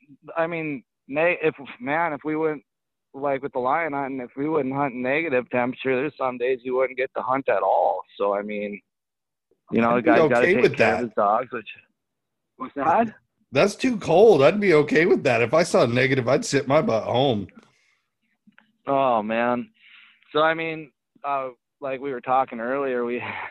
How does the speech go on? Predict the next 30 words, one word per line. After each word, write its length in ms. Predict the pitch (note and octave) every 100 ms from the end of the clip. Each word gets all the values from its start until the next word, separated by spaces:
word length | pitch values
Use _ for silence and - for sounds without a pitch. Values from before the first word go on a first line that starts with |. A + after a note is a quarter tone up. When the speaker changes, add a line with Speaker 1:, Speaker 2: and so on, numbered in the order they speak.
| -
Speaker 1:
<laughs> 1000 | D3 _ _ _ _ _ _ _ _
so 100 | C#3+
up, 180 | D3 D3+ - _ _ _ _
so 120 | D3 D3
up 140 | E3
by 180 | E3+ D3+
me, 220 | C#3 C#3+
we've 180 | D3 C#3
got 240 | B2+ C3 -
the 60 | B2
Turtle 400 | - B2+ B2+ A#2
Mountains, 680 | G#2+ G#2+ A#2+ G#2+ A2 A2 G#2+ - _ _ _ _ _ _ _ -
and 140 | A#2+
they 60 | A2+
really 340 | A2+ A#2+ B2 A#2
look 220 | A#2 -
like, 200 | A2 G#2+ _ _
they 80 | C3
look 220 | B2 B2+
like 160 | A#2+ A2+
foothills, 480 | - C3+ A2+ A2+ A#2
but 120 | A2+
they're, 220 | A2+ A#2 A#2 -
<clears throat> 0 | F3+ E3+ C3+
they're 140 | A#2+
considered 420 | A#2+ A#2+ - A#2+ G#2+
mountains, 420 | G#2+ A2 A2+ A#2
and 100 | A2+
they're, 160 | A2 A2 _ _ -
they're 160 | A#2+